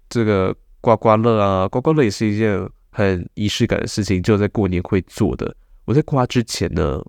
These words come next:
我就先选了我生命灵数的一个号码，然后同时我就跟我的高我许愿，我就是说我希望可以就是体验中奖的感受，结果就真的中了欸。就是我买五百，然后我，我也是中五百啦，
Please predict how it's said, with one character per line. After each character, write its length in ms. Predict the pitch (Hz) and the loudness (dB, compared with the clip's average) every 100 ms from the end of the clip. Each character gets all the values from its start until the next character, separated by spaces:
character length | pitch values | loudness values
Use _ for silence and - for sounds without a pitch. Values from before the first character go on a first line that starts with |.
| - | -6
我 100 | 107 | -2
就 140 | 139 | -2
先 280 | - 120 117 | 0 0 0
选 400 | 117 - 98 78 | -2 -2 0 0
了 140 | 98 | 0
我 180 | 110 90 | 2 0
生 320 | 90 - 113 | 0 0 2
命 240 | 123 120 101 | 2 2 4
灵 200 | 87 - | 2 0
数 240 | - 101 | 2 2
的 80 | 90 | 2
一 40 | |
个 140 | 92 95 | 0 -2
号 300 | - 110 65 | -2 -2 -2
码， 240 | - - - _ _ _ _ | -4 -6 -10 _ _ _ _
然 120 | - 113 | -4 -2
后 100 | 131 | -2
同 300 | - 95 101 | 0 0 0
时 480 | - - 87 78 64 | -2 -2 0 0 -4
我 80 | 107 | -2
就 100 | 110 | 0
跟 220 | - 110 | 2 2
我 80 | 104 | 2
的 80 | 92 | -2
高 220 | - 95 | 0 2
我 240 | 98 95 95 | 2 0 -2
许 340 | - - - 80 | -4 -4 -4 -2
愿， 180 | 95 - _ _ _ _ | -2 -4 _ _ _ _
我 120 | - 92 | -6 -2
就 80 | 117 | 0
是 400 | 117 110 104 98 | 2 2 2 -2
说 280 | - - 104 | -4 2 4
我 140 | 90 | 4
希 220 | 92 - | 0 0
望 180 | 101 95 | 2 2
可 180 | 92 104 | 0 -2
以 160 | 90 - | -2 -4
就 120 | - | -4
是 60 | 95 | -4
体 220 | - - 92 | -4 -6 -2
验 300 | 98 98 135 - | 0 0 -2 -6
中 260 | - 98 73 | 0 0 0
奖 220 | - - | -4 -4
的 220 | - - - _ _ _ _ | -6 -8 -12 _ _ _ _
感 240 | - - - | -4 -2 -4
受， 400 | - - 98 117 - - _ _ - | -6 0 0 0 -10 -20 _ _ -2
结 120 | 120 | 0
果 140 | 175 | 2
就 80 | 117 | 2
真 140 | 117 98 | 2 0
的 40 | |
中 280 | 87 127 85 | 0 0 0
了 140 | - | -4
欸。 140 | - - _ - _ | -10 -12 _ -20 _
就 100 | 151 | 2
是 40 | |
我 100 | 127 | 2
买 220 | 123 101 | 4 2
五 160 | - 90 | 0 -2
百， 160 | 92 90 | 0 2
然 100 | 104 | 2
后 80 | 120 | 0
我， 100 | 90 - | -2 -2
我 140 | 107 | 0
也 120 | 110 | 2
是 160 | 104 120 | 0 -2
中 220 | - 110 - | 0 -2 -2
五 180 | 80 | -4
百 160 | 85 80 | -2 -2
啦， 180 | - | -2